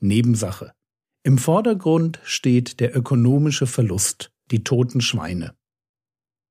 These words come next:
Lukas Kapitel acht, Vers vierunddreißig und fünfunddreißig: „Als aber die Hüter sahen, was geschehen war,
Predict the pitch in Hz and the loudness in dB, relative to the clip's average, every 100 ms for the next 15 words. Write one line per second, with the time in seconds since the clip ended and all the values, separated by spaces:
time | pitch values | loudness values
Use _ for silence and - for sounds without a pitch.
0 | _ _ _ 147 170 175 165 - 160 143 | _ _ _ 0 0 2 0 -2 -2 -2
1 | 143 127 - 160 160 - - - 147 135 | 0 -2 0 -2 -2 -14 -16 -4 0 0
2 | 131 - 156 143 127 123 120 123 113 104 | 0 -2 0 2 2 2 0 0 -2 -2
3 | 101 - - 240 240 196 165 139 139 165 | -4 -6 -2 0 2 2 0 0 0 0
4 | 127 - _ _ _ _ _ _ _ _ | -2 -4 _ _ _ _ _ _ _ _
5 | _ _ _ _ _ - 143 147 - 139 | _ _ _ _ _ 0 2 2 0 2
6 | 135 135 127 123 120 226 247 170 139 131 | 2 4 2 2 2 2 2 0 0 2
7 | 139 143 127 120 - 110 - 170 165 151 | 2 2 2 0 -2 -4 -2 0 0 2
8 | 131 123 | 2 0